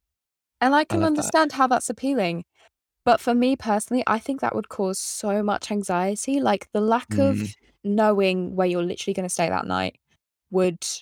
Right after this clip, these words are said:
Speaker 1: make everything unenjoyable.
Speaker 2: Really? On the
Speaker 1: For me,
Speaker 2: contrary, I
Speaker 1: yeah.
Speaker 2: feel like that sort of experience is so fun. I recently, for our G C S E Lang two, I spoke about how,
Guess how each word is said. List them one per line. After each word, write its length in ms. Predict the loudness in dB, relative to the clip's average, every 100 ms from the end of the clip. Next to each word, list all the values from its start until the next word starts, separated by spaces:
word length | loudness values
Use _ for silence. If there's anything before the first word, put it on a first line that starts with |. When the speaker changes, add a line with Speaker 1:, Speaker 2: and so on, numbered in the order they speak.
| _ _ _ _ _ _ _ 0
Speaker 1:
make 380 | 2 2 0 -2
everything 580 | -2 -2 -4 -4 -4 -4 -2
unenjoyable. 840 | -2 -2 -2 -2 -2 -4 -8 -10 _ _ _ _ _ _
Speaker 2:
Really? 340 | -2 0 -2 0
On 140 | 0
the 80 | 0 -2
Speaker 1:
For 80 | -4
me, 100 | -2
Speaker 2:
contrary, 300 | -2 0 0 0
I 140 | -2
Speaker 1:
yeah. 20 | 0
Speaker 2:
feel 120 | 0
like 300 | 2 0 -4 -16 _ _ _
that 340 | -2 -2 -2 -6
sort 320 | -4 -2 0
of 80 | -2
experience 960 | -4 -8 -4 -2 0 0 -2 -4 -10 -6
is 140 | -6
so 580 | -4 -6 -4 -2 0 0
fun. 360 | -2 -6 -6 -4
I 80 | -2
recently, 840 | 0 0 -2 -2 -2 0 0 0 -2
for 220 | -4 0
our 140 | 2 2
G 220 | 0 -6
C 140 | -4 -4
S 180 | -2
E 180 | -2 -2 -2
Lang 320 | -2 -2 -4
two, 400 | -6 -4 -4 -4 -10 -20 _ _ -4
I 100 | -2
spoke 320 | 0 0 2
about 260 | 2 2 0
how, 520 | -4 -2 0 -2